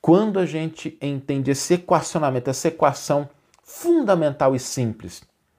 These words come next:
de talentos mais serviço ao semelhante igual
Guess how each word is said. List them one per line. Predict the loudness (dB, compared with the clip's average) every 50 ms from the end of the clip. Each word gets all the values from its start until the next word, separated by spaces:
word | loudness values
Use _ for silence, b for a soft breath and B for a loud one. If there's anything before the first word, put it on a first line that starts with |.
| _ _
de | -12 -6 -4 -4
talentos | -4 -4 -2 2 2 4 4 4 4 2 0 0 -2 -4 -6 -8 -10 -12 -12 -12 -18 -20 _ _ _ _ _ _ _ _ _ _ _ _ _ _ _
mais | -2 0 2 2 2 2 -2 -6 -12 -14 -16 -18 _ _ _ _ _ _ _ _
serviço | -14 -6 0 2 2 2 2 0 -2 -4 -4 -4 -2 -4
ao | -4
semelhante | -4 -2 -4 -2 0 0 0 2 2 0 0 -2 -4 -8 -16 -20 -20 _ _ _ _ _ _ _ _ _
igual | -6 -6 -4 0 2 4 4 4 2 0 -4 -8